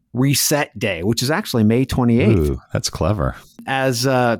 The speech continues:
Speaker 1: covid pandemic fatigue takes a toll on employees. They have about two hundred and ten thousand employees. I think this, once again, starts to set up really the expectations for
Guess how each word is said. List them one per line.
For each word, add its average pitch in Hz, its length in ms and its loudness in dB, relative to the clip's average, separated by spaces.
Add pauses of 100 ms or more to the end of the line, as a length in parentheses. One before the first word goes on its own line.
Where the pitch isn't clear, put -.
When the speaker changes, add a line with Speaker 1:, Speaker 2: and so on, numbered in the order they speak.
Speaker 1:
covid 185 460 2
pandemic 151 520 0
fatigue 127 600 0
takes 127 260 -2
a 101 80 -2
toll 160 640 2
on 127 260 0
employees. 113 920 0
They 120 100 2
have 120 320 0
about 107 320 -6
two 147 180 0
hundred 139 300 0
and 101 120 0
ten 120 420 0
thousand 104 420 0
employees. 92 800 -4 (600)
I 196 80 0
think 262 220 -2
this, - 300 -2
once 160 280 0
again, 120 540 0 (480)
starts - 440 -2
to 127 120 -2
set 131 320 0
up 123 340 -2 (220)
really 156 380 2
the 131 260 -2
expectations 156 800 -2
for 127 520 2